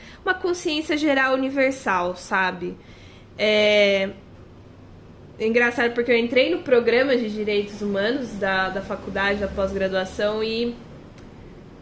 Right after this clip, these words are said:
eu nunca estudei, assim, formalmente direitos humanos porque eles não consideravam importante. Na verdade, eles não consideram importante, tanto que o nosso departamento não existe, né? Ele não tem um espaço físico,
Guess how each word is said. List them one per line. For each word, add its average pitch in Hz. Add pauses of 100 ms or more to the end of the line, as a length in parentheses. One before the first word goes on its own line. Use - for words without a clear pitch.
(140)
eu 214
nunca 233
estudei, 233
assim, 208
formalmente 214
direitos 202
humanos 208
porque 233
eles 226
não 233
consideravam 220
importante. 220
Na 220
verdade, 233
eles 262
não 277
consideram 269
importante, 254 (400)
tanto 294
que 349
o 294
nosso 285
departamento 262
não 320
existe, 330 (520)
né? 226 (400)
Ele 240
não 285
tem 285
um 320
espaço 302
físico, 302